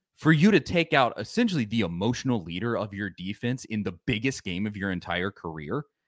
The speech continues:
that's a gutsy, gutsy move, boy, that he would do something like that." Because I, I think you saw in that defense, he, he's huge in blitzes. He's, he's a big part of that. He's probably the most aggressive guy that you have out there. Um, beyond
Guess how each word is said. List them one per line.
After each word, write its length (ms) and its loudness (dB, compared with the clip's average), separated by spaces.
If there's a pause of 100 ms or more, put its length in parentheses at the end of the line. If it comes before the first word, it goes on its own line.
(300)
that's 240 4
a 120 -4
gutsy, 440 -2
gutsy 280 -2
move, 200 -2
boy, 300 -4 (560)
that 100 0
he 180 2
would 200 0
do 120 4
something 320 -2
like 220 -4
that." 220 -2
Because 260 0
I, 220 6
I 120 6
think 200 -2
you 60 -2
saw 300 4
in 80 4
that 200 0
defense, 580 -2 (640)
he, 320 2
he's 300 -2
huge 500 8
in 100 0
blitzes. 540 -4
He's, 300 -6
he's 180 -4
a 60 0
big 280 2
part 220 4
of 80 -2
that. 160 4
He's 160 -4
probably 260 2
the 80 0
most 200 -2
aggressive 400 -6
guy 180 2
that 80 -6
you 100 -2
have 220 -4
out 220 -10
there. 260 -8 (960)
Um, 340 8 (680)
beyond 600 6